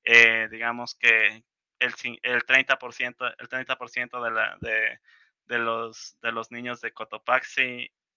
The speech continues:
están desnutridos, ¿ya? Entonces, ahí ya les estoy diciendo a las personas de que aquí hay un problema, ¿no? O sea, de-, dentro de mi encabezado ya les estoy diciendo que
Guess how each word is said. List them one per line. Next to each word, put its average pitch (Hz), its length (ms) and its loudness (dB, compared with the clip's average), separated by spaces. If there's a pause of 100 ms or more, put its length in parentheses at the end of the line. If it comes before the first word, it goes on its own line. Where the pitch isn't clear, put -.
están 117 260 -2
desnutridos, 110 840 -2 (280)
¿ya? 120 300 -4 (600)
Entonces, 147 340 0
ahí 165 140 6
ya 175 100 4
les 165 180 -4
estoy 147 260 -6
diciendo 139 380 -6
a 135 40 -2
las 131 140 -6
personas 131 460 -6
de 127 100 -4
que 123 160 2
aquí 135 260 0
hay 135 180 4
un 135 100 -12
problema, 120 560 -8
¿no? 113 320 -16
O - 120 -18
sea, 120 400 0
de-, 120 340 -6
dentro 127 280 -8
de 127 120 -10
mi 120 100 -14
encabezado 123 520 -6
ya 120 140 -4
les 123 140 -16
estoy - 220 -14
diciendo 120 380 -12
que 117 180 -2